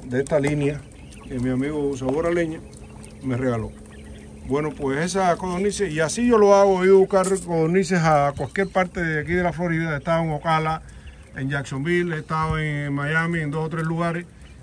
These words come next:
Y yo voy y miro cuando hay un anuncio. Si me gusta lo que hay, siempre traigo, pero única y exclusivamente los machos.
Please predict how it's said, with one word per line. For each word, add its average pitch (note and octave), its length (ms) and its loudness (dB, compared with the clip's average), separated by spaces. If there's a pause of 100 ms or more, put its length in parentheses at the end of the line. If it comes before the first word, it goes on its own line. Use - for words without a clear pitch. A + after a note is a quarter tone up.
(240)
Y C#3 280 -4
yo D3+ 120 -2
voy F#3 260 2
y F3+ 40 4
miro G3 400 2
cuando C#3 300 -4
hay D#3+ 100 0
un F3+ 140 2
anuncio. F#3 500 0
Si C#3 160 -6
me D3 140 -2
gusta A3 260 -4
lo G3 140 -2
que A#3 80 -4
hay, A#3+ 180 -2
siempre G3+ 480 -4
traigo, G3 400 -2
pero D3 180 -6
única G3 200 -2
y - 20 0
exclusivamente F#3 720 -2
los D#3 100 -2
machos. C3 380 -4